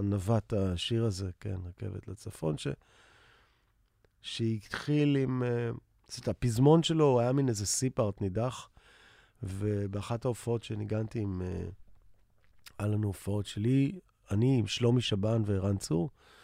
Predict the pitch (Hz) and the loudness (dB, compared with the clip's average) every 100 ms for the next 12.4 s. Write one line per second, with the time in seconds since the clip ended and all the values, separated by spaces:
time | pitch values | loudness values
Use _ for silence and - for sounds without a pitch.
0 | - - _ - 107 107 113 - 120 104 | -20 -20 _ -12 -6 -4 -4 -2 -2 -2
1 | 101 98 92 - _ - 107 135 - 208 | -2 -4 -6 -12 _ -6 -4 -4 -4 -2
2 | 104 95 135 151 123 170 139 85 98 - | -2 0 -2 -2 2 4 4 2 -6 -6
3 | - 135 131 120 123 113 113 - - 127 | -2 0 0 -2 -6 -4 -8 -6 -8 -6
4 | 131 113 131 110 160 180 139 - 147 151 | -8 -4 -4 2 4 4 4 2 2 2
5 | 131 143 123 120 113 139 165 165 - - | 0 -2 -2 -2 2 4 4 2 -6 -20
6 | - - 113 110 110 147 147 131 - 143 | -20 -12 -4 -2 4 6 6 2 2 2
7 | 135 123 107 110 151 - 107 - - 123 | 2 0 0 2 2 0 -6 -8 -4 -2
8 | 113 - _ - - - - 107 95 127 | -2 -8 _ -20 -20 -20 -10 -6 -2 -2
9 | 107 - 104 113 110 104 107 101 107 101 | -2 -4 -4 0 0 2 0 0 2 2
10 | 110 92 - - - - _ 101 98 - | 2 0 -8 -20 -20 -20 _ -6 -6 -10
11 | - - 98 98 101 101 - 92 104 143 | -20 -14 -6 -4 -4 -4 -2 0 0 2
12 | 170 175 160 127 | 2 2 0 -2